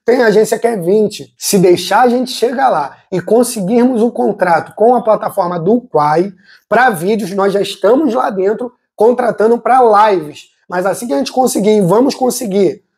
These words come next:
pra vídeos, vocês vão ver que vamos ser a maior agência do Brasil, porque vamos cobrar o mínimo do influenciador e dar o máximo de suporte necessário.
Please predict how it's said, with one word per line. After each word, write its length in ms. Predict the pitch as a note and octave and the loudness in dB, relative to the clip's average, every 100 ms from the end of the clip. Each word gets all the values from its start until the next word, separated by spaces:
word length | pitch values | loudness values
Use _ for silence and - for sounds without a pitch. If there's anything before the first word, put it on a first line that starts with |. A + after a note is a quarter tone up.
| _ _ _ | _ _ _
pra 200 | A3 B3+ | 2 2
vídeos, 480 | G3+ F#3 A3 G#3+ - _ F3 | 2 0 -2 -4 -12 _ -2
vocês 340 | F#3+ G3 A#3 | 0 2 2
vão 220 | G#3 A3 | 4 2
ver 180 | F3 G#3+ | 4 2
que 80 | A3 | 2
vamos 380 | G#3 A3 F#3 - | -2 -2 -6 -4
ser 80 | |
a 100 | G#3+ | -4
maior 360 | G#3+ G3+ F3+ G3 | -2 -4 0 0
agência 480 | G#3 D#3 F#3 F#3+ G3 | 0 -4 -6 -6 -10
do 160 | G3 | -8
Brasil, 580 | G3 G#3 E3+ D3 F#3 E3+ _ _ _ | -2 0 0 0 0 0 _ _ _
porque 400 | A3+ A3+ - G#3 | 0 0 0 2
vamos 300 | G#3 G#3 G#3 | 2 0 -4
cobrar 320 | - F#3+ G3 G#3 | -6 -6 -4 -4
o 100 | G#3 | -4
mínimo 480 | F#3+ G3+ G#3+ G3+ | -4 -2 0 0
do 80 | F#3+ | -2
influenciador 800 | G3 G3+ G3 - G#3+ E3 F#3 F#3+ - A3 | -4 -4 -8 -8 -2 4 4 2 -8 -4
e 100 | G3 | 0
dar 160 | G3 | 2
o 160 | A3 G3 | 2 2
máximo 420 | F#3+ G#3+ - G#3 | 0 0 -2 -6
de 80 | F3 | -6
suporte 640 | - - E3 E3 D3+ - | -10 -6 0 2 0 0
necessário. 640 | F3 F3 F3+ - C#3+ C3+ | -2 0 -4 -2 -2 -2